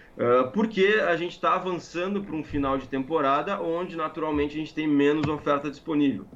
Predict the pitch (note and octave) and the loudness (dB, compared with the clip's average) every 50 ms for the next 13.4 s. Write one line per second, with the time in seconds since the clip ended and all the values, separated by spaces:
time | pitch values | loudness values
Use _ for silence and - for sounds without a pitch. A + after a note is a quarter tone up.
0 | - - - _ A2+ A#2+ B2 A#2+ A#2+ C3 - - C3+ C3+ C#3+ C#3+ D#3 E3 D#3+ - | -20 -20 -14 _ -2 -2 0 0 0 -2 0 2 2 4 4 4 4 2 0 -2
1 | - C#3 D#3 E3 E3 - D#3 C#3+ B2 C#3 C#3 C#3 D3 D#3 C#3+ C#3+ - D3 C3+ - | -4 0 0 0 0 0 0 0 0 0 0 0 0 -2 -2 -2 -4 -6 -4 -2
2 | C#3+ C3+ C#3 D3+ E3+ E3 D3 D#3 C3+ C3+ C3+ C#3 C3 C3 A#2+ B2 A#2 A2 G#2+ A2+ | -2 0 0 0 0 0 -2 -2 -2 -2 -2 -4 -4 -6 -6 -6 -8 -8 -8 -8
3 | B2 C3+ E3 - - - - - - _ A#2 A#2 A2+ C3 C3 B2+ C3 B2 A#2+ A#2 | -6 -6 -8 -8 -14 -20 -20 -20 -18 _ -14 -8 -4 -4 -4 -2 -2 -2 -2 0
4 | A2+ A#2+ B2 - D#3+ D3+ F3+ G3 G3 - - - - - - - - C3 C#3+ C3+ | 0 0 0 -2 -4 -4 -4 -6 -8 -10 -14 -20 -20 -20 -14 -6 -2 -2 -2 -2
5 | - - D#3 D#3+ - E3 D3+ C#3+ - - D3+ D#3+ F#3 F#3+ F#3+ F#3 F3 D#3+ D3 C#3+ | -2 -2 -2 0 0 0 -2 -2 -2 -2 0 0 0 0 -2 -2 -2 0 0 2
6 | C3+ C#3+ C#3+ C#3 C3+ C#3+ D3 D3 C3+ A2+ B2 A#2+ B2 C#3+ D#3 D3 C3+ C3 B2+ - | 2 2 2 4 4 2 2 0 -4 -6 -4 -4 -4 -4 -4 -4 -4 -4 -2 0
7 | C3+ B2+ B2+ - C#3 B2+ - C#3+ C3 - B2 B2+ B2+ B2 A#2 A#2+ B2+ A#2+ C3 - | 0 0 0 -2 -4 -6 -6 -8 -8 -8 -6 -6 -6 -6 -4 0 2 2 2 2
8 | C#3 A#2 G#2 A2+ A#2 B2 C3 B2+ B2+ - - - - - - - _ - - F#3 | -2 -4 -4 -2 0 0 0 -2 -4 -8 -16 -20 -20 -20 -20 -20 _ -2 0 0
9 | G#3 G3+ G#3 G3 F3+ E3+ - F#3+ G3 F#3+ F#3+ F#3+ F3 F3 D#3+ - E3 D3+ D3+ D3+ | 2 2 2 0 0 0 -2 -4 -4 -4 -6 -4 -2 -2 -2 -2 -4 -6 -6 -8
10 | C#3+ C#3 C3+ D3 D3 C3+ D3+ C#3 D3+ D3 E3+ D3 D#3+ D3 C#3 C3 D3+ D#3 D3+ D#3 | -8 -8 -6 -6 -6 -4 -2 -2 -2 -2 -4 -4 -4 -4 -2 -2 -2 0 0 0
11 | D3+ D3 - D3 C#3+ C#3 - D3 C#3 C3+ C3+ C3+ C3 - D3 D#3+ E3 - C#3 C3 | -2 0 -2 -4 -4 -4 -2 -2 -2 0 -2 -2 -2 0 0 0 0 0 -4 -4
12 | C3 B2+ C3+ B2 - - D#3 D3 C#3+ C3 B2+ A#2+ B2+ B2+ A#2 - C#3 C3+ C3+ C3+ | -4 -4 -6 -8 -6 -6 -6 -4 -4 -4 -4 -4 -4 -6 -4 -2 -2 0 0 2
13 | B2 A2+ A#2 A#2 C3+ E3 E3 - | 0 0 0 0 0 -2 -4 -8